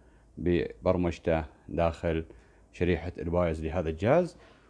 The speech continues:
وقبل ما أنهي الفيديو أحب أقول لك عندنا عدة فيديوهات مهمة راح أترك لك إياها في صندوق الوصف، أرجو أنه تشوفها وتستفاد منها. ولهنا نكون وصلنا لنهاية الفيديو. إذا عجبكم الفيديو لا تنسونا من الإعجاب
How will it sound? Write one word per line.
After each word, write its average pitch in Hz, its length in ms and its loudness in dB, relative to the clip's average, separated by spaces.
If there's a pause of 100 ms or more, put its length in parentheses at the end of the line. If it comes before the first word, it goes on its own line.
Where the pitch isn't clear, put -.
(160)
وقبل 127 500 4
ما 113 120 2
أنهي 101 120 0
الفيديو 95 280 0
أحب 95 220 -2
أقول 98 180 2
لك 95 140 -2
عندنا 92 280 0
عدة 101 220 0
فيديوهات 92 460 0
مهمة 95 540 2
راح 85 100 -4
أترك 92 200 -6
لك 92 160 -2
إياها 95 140 4
في - 120 -10
صندوق 98 320 -2
الوصف، 98 500 -2 (420)
أرجو 92 260 0
أنه 92 200 2
تشوفها 120 420 2
وتستفاد 101 520 -2
منها. 95 320 0 (560)
ولهنا 117 240 2
نكون 101 220 -2
وصلنا 98 280 -2
لنهاية 90 300 -6
الفيديو. 90 260 -10
إذا 85 120 -8
عجبكم 92 300 -10
الفيديو 90 220 -10
لا 87 60 -14
تنسونا 92 280 -12
من 90 80 -10
الإعجاب 80 340 -10